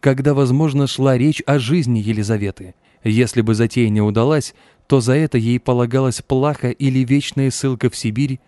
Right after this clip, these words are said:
с вырезанием языка, вырыванием ноздрей, битьём кнутом и прочим. Разумовскому нужно было находиться рядом с любящей его женщиной, охранять её со шпагой в руках, в прямом смысле прикрывать ей спину,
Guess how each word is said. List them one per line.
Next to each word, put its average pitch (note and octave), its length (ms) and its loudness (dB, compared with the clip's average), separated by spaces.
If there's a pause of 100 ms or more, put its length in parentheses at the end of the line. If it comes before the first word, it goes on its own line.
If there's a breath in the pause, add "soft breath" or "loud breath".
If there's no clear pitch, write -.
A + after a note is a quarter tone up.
с - 120 -12
вырезанием A#2 600 2
языка, G#2+ 540 -2 (160 loud breath)
вырыванием C#3 680 0
ноздрей, A#2+ 560 0 (160 soft breath)
битьём A#2+ 480 0
кнутом A2+ 600 -2
и A#2+ 120 -2
прочим. A2+ 640 -2 (120)
Разумовскому C3 760 0
нужно B2 260 0
было B2+ 200 2
находиться C3 540 0
рядом C3+ 360 0
с - 100 -6
любящей B2+ 480 -2
его A#2 220 2
женщиной, G#2 640 -4 (160 loud breath)
охранять D#3+ 520 2
её D#3+ 140 4
со D3+ 180 0
шпагой D3 380 -2
в C#3 80 0
руках, C#3 480 -2 (140 loud breath)
в - 80 -20
прямом C#3 340 2
смысле C3 540 0
прикрывать B2+ 560 0
ей B2+ 100 -2
спину, A#2+ 500 -4